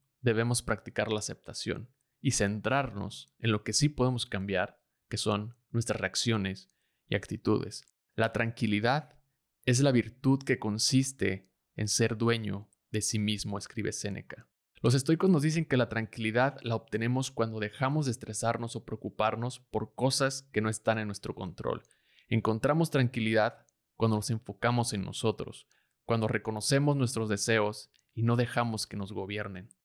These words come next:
Solo hay una manera de hacerlo. Hay solamente una vía, y la buena noticia es que es fácil,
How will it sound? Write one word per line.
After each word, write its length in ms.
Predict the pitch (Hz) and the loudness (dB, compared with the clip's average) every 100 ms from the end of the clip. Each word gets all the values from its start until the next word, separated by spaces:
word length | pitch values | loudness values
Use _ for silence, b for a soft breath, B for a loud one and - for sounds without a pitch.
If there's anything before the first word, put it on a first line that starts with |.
| _ | _
Solo 240 | - 139 165 | -2 2 4
hay 100 | 175 | 4
una 140 | 170 | 4
manera 320 | 131 113 113 | 4 4 2
de 60 | 113 | 0
hacerlo. 460 | - 107 - - - _ _ | -2 -4 -6 -12 -18 _ _
Hay 120 | 120 | -2
solamente 640 | 123 - 147 147 139 139 139 | 0 2 4 4 0 -4 -2
una 200 | 127 107 | 0 0
vía, 420 | 110 110 113 - _ _ | 0 -2 -2 -8 _ _
y 120 | 135 | 2
la 80 | 117 | 4
buena 240 | 117 170 | 4 4
noticia 600 | 156 104 131 123 71 - _ _ _ - | 4 2 0 0 -4 -8 _ _ _ -4
es 120 | - | -2
que 120 | - | 0
es 100 | 113 | -2
fácil, 460 | - 107 - - - | -2 -2 -4 -10 -16